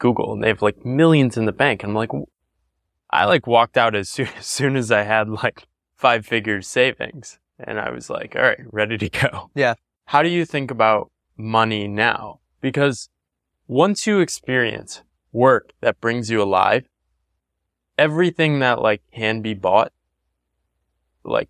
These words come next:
Speaker 1: to me, just sort of seems like a sort of just, like, math equation. It's like, okay, if I want that, I can, like, try to make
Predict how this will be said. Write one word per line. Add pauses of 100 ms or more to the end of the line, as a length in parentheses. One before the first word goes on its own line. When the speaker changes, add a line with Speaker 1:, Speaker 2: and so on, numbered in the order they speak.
(100)
Speaker 1:
to
me,
just (100)
sort
of
seems
like (580)
a
sort
of
just,
like,
math
equation.
It's
like,
okay,
if
I
want
that,
I
can,
like,
try
to
make